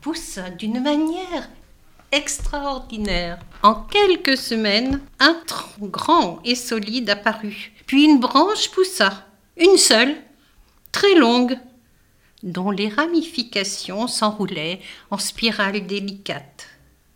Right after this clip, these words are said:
Au bout de sept ans, de sept branches, l'arbre cessa de croître. Alors, son premier fruit apparut. Il était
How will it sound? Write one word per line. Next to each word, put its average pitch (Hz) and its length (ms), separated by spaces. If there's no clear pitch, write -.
Au 220 160
bout 208 220
de 196 180
sept - 500
ans, 233 300
de 175 200
sept - 540
branches, 170 760
l'arbre 185 640
cessa 254 520
de 180 140
croître. - 760
Alors, 196 760
son 254 280
premier 302 600
fruit 320 640
apparut. 233 760
Il 233 180
était 262 500